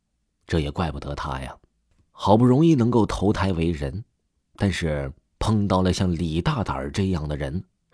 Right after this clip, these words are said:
让他如何不生怨气呢？听众朋友，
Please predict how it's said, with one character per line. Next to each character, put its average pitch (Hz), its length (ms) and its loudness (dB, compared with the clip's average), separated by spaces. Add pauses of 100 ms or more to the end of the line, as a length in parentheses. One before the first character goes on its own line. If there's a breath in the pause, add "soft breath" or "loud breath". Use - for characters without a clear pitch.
(180 loud breath)
让 101 160 6
他 82 100 -2
如 82 320 0
何 80 240 -4
不 85 160 -2
生 87 220 -2
怨 76 260 -4
气 67 240 -6
呢？ 62 100 -14 (1500)
听 92 120 0
众 82 80 -2
朋 71 140 -8
友， 64 160 -16